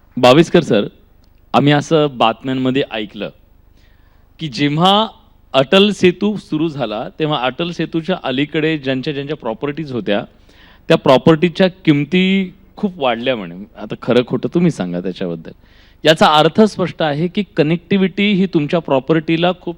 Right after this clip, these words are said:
चांगली व्हॅल्यू देऊ शकते. बांधकाम व्यावसायिक म्हणून काम करता तेव्हा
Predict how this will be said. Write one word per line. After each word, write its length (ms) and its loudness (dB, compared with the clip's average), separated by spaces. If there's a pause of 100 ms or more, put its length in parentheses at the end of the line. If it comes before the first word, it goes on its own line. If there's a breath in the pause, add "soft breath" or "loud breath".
(220)
चांगली 220 -10
व्हॅल्यू 360 -6
देऊ 220 -4
शकते. 360 -10 (220)
बांधकाम 380 -2
व्यावसायिक 440 -2
म्हणून 240 -6
काम 260 -4
करता 340 -8 (480 soft breath)
तेव्हा 460 4